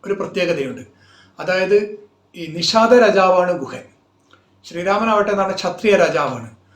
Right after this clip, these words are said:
അപ്പൊ ഈ ക്ഷത്രിയ രാജാവിനെ, ക്ഷത്രിയ രാജാവ് ഇപ്പൊ കാട്ടിലേക്ക് വന്നിരിക്കുകയാണ്. ക്ഷത്രിയ രാജാവ് ഈ നിഷാദ രാജാവിനെ കെട്ടിപ്പിടിക്കുകയാണ്. അപ്പൊ ഈ പണ്ട്, ഏ, നമ്മൾക്കൊക്കെ കേൾക്കാറില്ല, അതായത് ജാതീയത, ഇത്ര അടി വിട്ട് നടക്കണം എന്നൊക്കെ പറയുന്ന രീതിയിലുള്ള ജാതീയത. ശ്രീ-, ഏ, ഗുഹൻ ശരിക്കും, എന്താണ്, ഇവിടെ വനവാസിയാണ്.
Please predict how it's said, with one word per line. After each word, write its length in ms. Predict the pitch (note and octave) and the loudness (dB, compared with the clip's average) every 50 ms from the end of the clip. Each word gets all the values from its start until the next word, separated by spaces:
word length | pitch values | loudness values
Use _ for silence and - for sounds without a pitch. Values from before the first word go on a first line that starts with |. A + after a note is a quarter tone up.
| _ _ _ _ _ | _ _ _ _ _
അപ്പൊ 120 | - F#3+ A3+ | -8 -6 -6
ഈ 60 | A3+ | -6
ക്ഷത്രിയ 440 | A3 - G3+ - - A#3 A#3+ A#3+ A#3+ | -4 -4 -6 -4 -2 -2 0 2 4
രാജാവിനെ, 840 | A3+ G#3+ G3+ - - G#3 G#3+ G#3+ G#3+ G#3+ G3+ G3 G3 A3+ B3+ C4 | 4 4 4 4 4 4 4 4 4 4 2 0 0 -2 -6 -8
ക്ഷത്രിയ 600 | - - - F#3+ F3+ F#3 - A#3+ A#3 A#3 A3+ - - - - - - - | -8 -12 -10 -10 -10 -6 -2 0 2 2 0 0 -6 -12 -16 -12 -6 -2
രാജാവ് 420 | F#3 F#3+ F3+ F#3+ F#3+ F3 D#3+ D3+ | 0 0 2 2 2 2 0 -2
ഇപ്പൊ 180 | D3+ - G3+ G3 | -4 -6 -2 0
കാട്ടിലേക്ക് 360 | F#3+ F#3+ F#3+ G3 G3 G3 G3 | 0 0 0 0 0 0 0
വന്നിരിക്കുകയാണ്. 480 | G3 F3+ F3 E3+ E3+ D#3+ E3 C#3+ C3+ C3+ | 0 -2 -2 -4 -6 -4 -6 -6 -6 -8
ക്ഷത്രിയ 320 | - D3+ D3 - G3+ F#3+ | -10 -12 -10 -6 -4 -2
രാജാവ് 340 | F#3 F#3 F3+ E3+ F3+ F3+ F#3+ | 0 0 0 2 0 -2 -2
ഈ 40 | F#3 | -2
നിഷാദ 320 | F3 E3 E3 E3 F3 F#3 | -6 -6 -2 -2 -2 -2
രാജാവിനെ 380 | F#3 F3+ F#3 F3 F3+ F3+ F3 F#3 | -2 -2 -4 -2 -2 -4 -6 -6
കെട്ടിപ്പിടിക്കുകയാണ്. 680 | F3+ E3+ E3 - E3+ - - D3 - D#3+ C#3+ B2+ - - _ _ _ _ - - - | -10 -12 -12 -12 -14 -14 -14 -16 -16 -14 -14 -14 -14 -18 _ _ _ _ -20 -20 -20
അപ്പൊ 160 | _ - G3+ | _ -4 -2
ഈ 120 | G#3 G#3 G3+ | -2 -2 0
പണ്ട്, 300 | - E3+ F3 F#3+ G3+ A#3 A#3 A#3 A#3 - - - _ _ _ _ - | -2 -4 -2 -2 0 0 0 0 -2 -8 -14 -20 _ _ _ _ -12
ഏ, 80 | F3+ F3 | -10 -8
നമ്മൾക്കൊക്കെ 440 | F3 F3 F3+ G3 G#3 G3+ G3 G3 G3 | -6 -6 -4 -4 -4 -6 -6 -4 -4
കേൾക്കാറില്ല, 300 | F3+ F3+ E3+ D#3 D3+ D3 | -4 -4 -4 -4 -4 -6
അതായത് 240 | C#3+ D#3 D#3 D#3 E3+ | -6 -6 -6 -6 -6
ജാതീയത, 600 | E3 D3+ D#3 D#3 D#3 D#3+ F3 F3 E3+ D#3 - D#3 D#3 D#3 - - _ _ _ - | -4 -2 0 0 0 -2 -2 -2 -2 0 0 0 -2 -4 -6 -16 _ _ _ -20
ഇത്ര 300 | E3 D#3+ _ - F#3 F#3+ | -20 -20 _ -8 -4 -4
അടി 440 | F#3 - - - E3+ D#3 D3+ F3 | -2 -4 -4 -6 -8 -10 -8 -6
വിട്ട് 280 | E3+ E3 D#3+ - F3 E3 | -6 -6 -6 -6 -6 -6
നടക്കണം 440 | D3+ C#3 C#3+ C#3+ - E3+ D3 D3 D3+ - - | -6 -6 -6 -6 -6 -8 -8 -8 -10 -12 -12
എന്നൊക്കെ 240 | E3+ D#3 D3+ - E3+ | -12 -10 -4 -4 -4
പറയുന്ന 380 | - D#3 C#3 C#3+ D3+ D3+ D#3 | -4 -4 -6 -6 -6 -6 -8
രീതിയിലുള്ള 420 | D3+ D3 D3 D3 D3 D3 C#3+ D3+ D3 | -10 -10 -10 -10 -8 -8 -6 -6 -4
ജാതീയത. 500 | C#3 C#3 C3+ C3 C3+ C#3 C3+ B2+ B2+ B2 | -4 -2 -4 -2 -2 -2 -2 -2 -2 -4
ശ്രീ-, 240 | - - - E3 | -8 -12 -14 -14
ഏ, 200 | E3 D#3 C#3+ C#3 | -12 -10 -10 -10
ഗുഹൻ 280 | C3 C#3+ D#3+ - G#3 A3+ | -10 -10 -6 -4 -4 -4
ശരിക്കും, 300 | G#3+ A3 G#3+ G#3 G#3 B3 | -2 -2 -4 -2 0 -2
എന്താണ്, 180 | A3+ G#3+ G#3 G#3 | 0 0 0 0
ഇവിടെ 160 | G3+ G3+ G3 | 2 2 4
വനവാസിയാണ്. 800 | F#3 F3 E3 D#3+ E3+ F3+ F#3+ G3 G3 G3 - E3+ E3 - - | 4 4 4 4 4 6 6 6 6 4 0 -8 -12 -14 -16